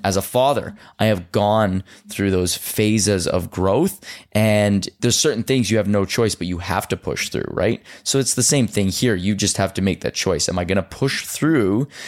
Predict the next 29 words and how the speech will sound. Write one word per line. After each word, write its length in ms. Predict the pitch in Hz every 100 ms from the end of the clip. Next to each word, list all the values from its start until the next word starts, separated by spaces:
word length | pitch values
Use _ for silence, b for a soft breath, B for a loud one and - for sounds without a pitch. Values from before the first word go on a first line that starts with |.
| B -
this 380 | 110 98 -
phase 440 | - - 101 110 107
of 140 | 98
growth 380 | 104 127 139 -
that 160 | 104 98
I'm 140 | 98
in, 260 | 92 90 -
or 360 | 104 113 110 -
am 160 | 98 98
I 120 | 95
going 320 | 87 95 95
to 100 | -
just 200 | 90 -
kinda 200 | 87 90
go, 160 | 85 85
"Wow, 300 | 90 95 92
you 140 | 92
know 100 | 101
what? 160 | 95 92
I'm 120 | 107
not 180 | 113 80
making 240 | 90 85
progress. 520 | - 71 71 73 -
It's 140 | 82 104
not 160 | 110
really 220 | 92 92 90
that 260 | 95 -
interested 540 | - 92 - 90 - 78
anymore." 560 | 58 62 62 58 73